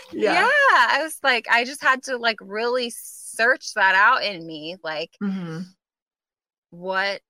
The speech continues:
Speaker 2: where am I expressing myself? And am I even, you know, like, and, and then he was, he was like, as I asked him more, he would say, like, "I need your expression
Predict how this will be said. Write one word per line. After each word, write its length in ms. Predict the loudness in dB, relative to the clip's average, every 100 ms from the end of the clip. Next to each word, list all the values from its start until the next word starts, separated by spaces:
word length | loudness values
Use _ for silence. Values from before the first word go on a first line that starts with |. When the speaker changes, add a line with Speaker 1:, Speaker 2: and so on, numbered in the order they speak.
| _ _
Speaker 2:
where 340 | -14 -6 -2 -2
am 280 | -2 -2
I 140 | -2 -2
expressing 560 | -4 -8 -10 -10 -12
myself? 500 | -12 -12 -8 -6 -6 -10
And 180 | -14 -12
am 160 | -10
I 120 | -8
even, 680 | -10 -10 -10 -10 -10 -12 -16 _
you 220 | -16 -14
know, 340 | -10 -8 -8 -10
like, 280 | -10 -10 _ _
and, 160 | -16 -10
and 200 | -8 -8
then 200 | -8 -10
he 200 | -12 -12
was, 260 | -10 -10 -12
he 120 | -14 -12
was 260 | -12 -16 _ _ _
like, 300 | -10 -10 -2
as 240 | -2 -2
I 100 | -4 0
asked 360 | 0 0 -4 -16
him 200 | -16 -12
more, 520 | -8 -6 -6 -6 -12 -16 -20 -20 -20 _ _
he 300 | -16 -12 -8
would 360 | -4 -6 -6 -18 _
say, 360 | -20 -12 -8 -8
like, 360 | -8 -8 -10 _ -20 -20 -12
"I 120 | -12
need 400 | -10 -12 -10 -10
your 180 | -10 -10
expression 1120 | -10 -14 -14 -4 -2 -2 -6 -12 -14 -16 -20